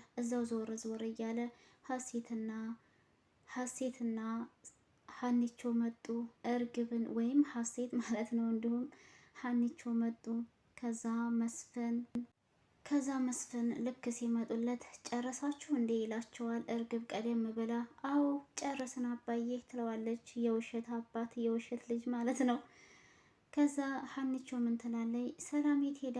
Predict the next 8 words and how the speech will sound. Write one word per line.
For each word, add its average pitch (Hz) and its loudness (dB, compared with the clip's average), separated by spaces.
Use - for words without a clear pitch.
ነው?» 240 0
ትላለች 226 -2
አስቀድማ። 233 -2
መስፍን 262 0
ግን 247 -2
«እና 254 0
ተጨረሳችሁ 233 -4
ወደ 240 0